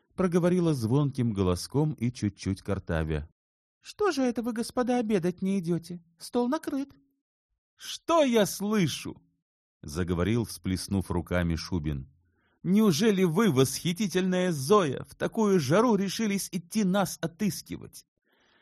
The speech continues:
Так ли я должен понять смысл вашей речи? Скажите, неужели? Или нет?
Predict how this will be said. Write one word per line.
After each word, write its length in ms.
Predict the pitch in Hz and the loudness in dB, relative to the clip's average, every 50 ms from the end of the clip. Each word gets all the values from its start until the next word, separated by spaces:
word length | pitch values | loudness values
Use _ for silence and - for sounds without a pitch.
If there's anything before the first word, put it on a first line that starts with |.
| _ _ _ - | _ _ _ 0
Так 220 | 127 135 147 - | 0 0 2 2
ли 120 | 208 220 247 | 2 4 6
я 100 | 254 240 | 4 6
должен 440 | 202 254 233 202 156 170 196 190 - | 6 6 6 6 4 4 2 0 4
понять 380 | 208 214 202 202 190 156 - | 4 4 4 4 2 2 0
смысл 480 | - - 180 190 190 170 - 170 175 160 | -2 -2 2 2 2 2 2 0 0 2
вашей 360 | 170 165 139 - - 170 180 | 2 2 2 2 2 0 2
речи? 400 | 175 156 110 - - - - - _ _ _ _ _ _ _ _ _ _ _ _ | 4 2 0 0 -4 -14 -14 -16 _ _ _ _ _ _ _ _ _ _ _ _
Скажите, 680 | - - - 240 233 190 226 196 147 - 123 110 110 - _ - | -12 -2 4 4 6 6 6 2 2 0 -6 -8 -8 -10 _ 0
неужели? 720 | 160 214 269 269 269 208 202 254 226 170 123 104 - - _ _ _ _ _ _ _ _ _ _ - | 4 6 8 8 8 6 6 4 4 4 2 0 -4 -8 _ _ _ _ _ _ _ _ _ _ 4
Или 180 | 190 202 190 202 | 4 6 6 6
нет? 400 | 190 175 156 120 - - - | 6 4 2 2 0 -4 -16